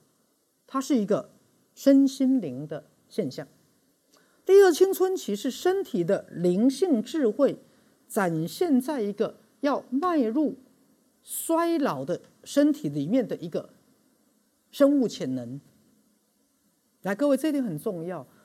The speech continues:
这一点如果打开的话，其实人类根本不需要走现在的人口政策，因为现在人口政策是假定在很多人老了变成是负担人口，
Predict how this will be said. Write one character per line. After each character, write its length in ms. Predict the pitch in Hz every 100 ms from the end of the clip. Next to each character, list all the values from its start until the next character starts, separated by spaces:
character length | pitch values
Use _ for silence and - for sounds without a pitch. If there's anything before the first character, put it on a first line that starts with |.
| _
这 180 | - 370
一 20 |
点 160 | 349 247
如 100 | 302
果 140 | 302
打 240 | 294 175
开 260 | 160 - 262
的 140 | 208
话， 280 | 180 233 170 _ _ _ _ -
其 120 | 247
实 120 | 247
人 200 | 214 254
类 140 | 359
根 180 | 320 349
本 160 | 330 180
不 200 | - 294
需 220 | 294 320
要 140 | 330
走 240 | 233 185 147
现 160 | 262
在 140 | 247 240
的 100 | 185
人 220 | 160 208
口 240 | - 139
政 260 | 127 165 139
策， 320 | 131 - 123 - _ _ _ _ -
因 80 |
为 60 | 370
现 120 | -
在 60 | 381
人 160 | 320
口 180 | 330 302
政 200 | 269 330
策 180 | 311 320
是 160 | 269 285 - _ _ -
假 220 | 220 220
定 180 | 349 302
在 220 | 339 - _ _ _ _ _ _ -
很 160 | 233
多 140 | 294 370
人 220 | 285 302
老 260 | 254 151
了 220 | 147 151 - - -
变 120 | 320
成 120 | 233
是 100 | 226
负 220 | 254 294 208
担 200 | 196 202
人 220 | 135 143
口， 240 | - -